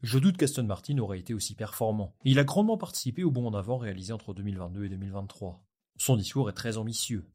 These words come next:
Il estime que Red Bull peut être battu, et ce dès cette saison.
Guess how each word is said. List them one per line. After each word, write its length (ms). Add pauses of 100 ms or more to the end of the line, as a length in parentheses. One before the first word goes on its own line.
(100)
Il 100
estime 300
que 80
Red 160
Bull 160
peut 160
être 240
battu, 500
et 60
ce 160
dès 160
cette 180
saison. 400